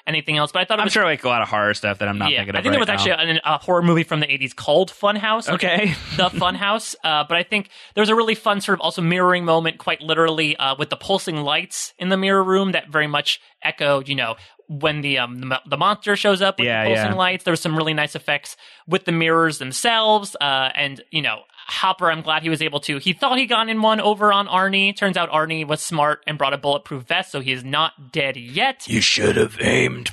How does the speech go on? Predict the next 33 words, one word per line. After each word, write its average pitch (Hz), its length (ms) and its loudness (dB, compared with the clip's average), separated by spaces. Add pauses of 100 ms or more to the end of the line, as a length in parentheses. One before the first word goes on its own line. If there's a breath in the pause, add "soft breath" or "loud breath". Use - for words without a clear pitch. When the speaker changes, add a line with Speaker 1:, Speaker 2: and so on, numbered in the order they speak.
Speaker 2:
for 143 280 2
the 151 280 2
head. 151 840 2
Speaker 1:
<laughs> - 80 -20
Snap. 170 600 -2
Speaker 2:
Yeah. 107 140 -2
Speaker 1:
Go 175 120 2
back 156 220 -2 (100)
to, 147 160 -2
uh, 131 380 0 (360)
that'd 214 200 0
be 190 120 -2
interesting. 120 500 -8 (120)
That 151 120 -2
would 202 80 0
have 143 40 -2
been 131 120 -4
an 117 80 -8
interesting 120 300 -10
way 107 100 -2
to 104 60 -2
end 98 160 -6
the 117 40 -14
season 107 420 -8
if 117 120 -4
Speaker 2:
Yeah. - 40 -2
Speaker 1:
everyone 139 240 -2
turned 156 200 -4
to 151 80 -8
the 120 220 -14
Mind 135 300 -4
Flayer 107 220 -4
Ash. 98 340 -2